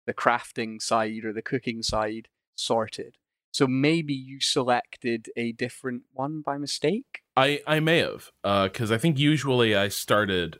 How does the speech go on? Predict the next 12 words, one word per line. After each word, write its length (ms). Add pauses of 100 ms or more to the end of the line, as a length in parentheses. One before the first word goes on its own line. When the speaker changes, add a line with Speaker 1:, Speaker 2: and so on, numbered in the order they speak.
Speaker 2:
uh, 440
with 240
a 120
focus 600
on, 520 (260)
uh, 200
crafters, 680
actually, 440
but 160
this 200
was, 200
like, 260